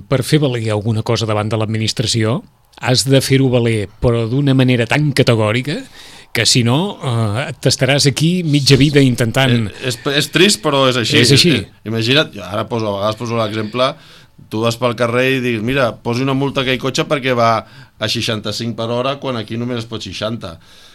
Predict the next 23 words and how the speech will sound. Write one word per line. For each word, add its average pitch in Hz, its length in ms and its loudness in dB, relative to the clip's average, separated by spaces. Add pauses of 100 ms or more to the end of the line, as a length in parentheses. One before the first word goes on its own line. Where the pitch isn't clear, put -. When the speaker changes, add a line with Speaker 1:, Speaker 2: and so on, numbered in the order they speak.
(120)
Speaker 2:
Clar, 117 240 2
la, 107 160 0
la, 95 320 -6
la, 95 220 -8 (260)
la, 90 220 -14 (340)
la, 98 200 -6 (120)
la 104 160 -4
paraula 127 480 4
d'una 120 240 0
persona 127 400 -2
del 120 160 2
carrer 127 380 0 (420)
dient 110 320 -2
que 117 80 -8
aquell 117 240 -4
cotxe 127 240 -4
va 110 80 -4
a 113 60 -4
seixanta-cinc 113 640 -4
quilòmetres 117 400 -4
per 117 160 -4
hora, 120 220 2 (580)
jo, 104 240 -8